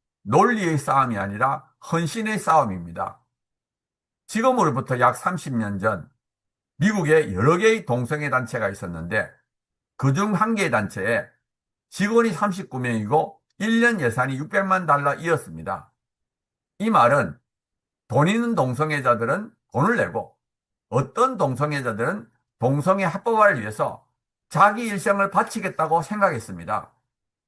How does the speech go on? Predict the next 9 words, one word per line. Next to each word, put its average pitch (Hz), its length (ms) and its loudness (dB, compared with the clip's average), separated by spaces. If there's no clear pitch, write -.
그렇기 233 360 0
때문에 123 460 0
미국의 202 560 0
동성애 127 400 -2
합법화는 117 680 -2
저절로 208 460 4
된 151 180 0
것이 147 220 -4
아니라 98 520 0